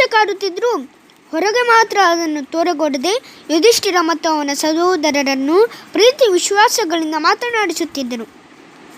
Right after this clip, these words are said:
ಚಕ್ರವರ್ತಿ ಎಂದ ಮೇಲೆ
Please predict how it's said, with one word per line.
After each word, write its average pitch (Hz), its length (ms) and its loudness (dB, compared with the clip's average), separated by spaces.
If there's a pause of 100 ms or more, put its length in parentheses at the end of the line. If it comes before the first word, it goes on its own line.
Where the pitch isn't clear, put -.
(1300)
ಚಕ್ರವರ್ತಿ 453 1000 2
ಎಂದ 330 240 -2
ಮೇಲೆ 294 420 -4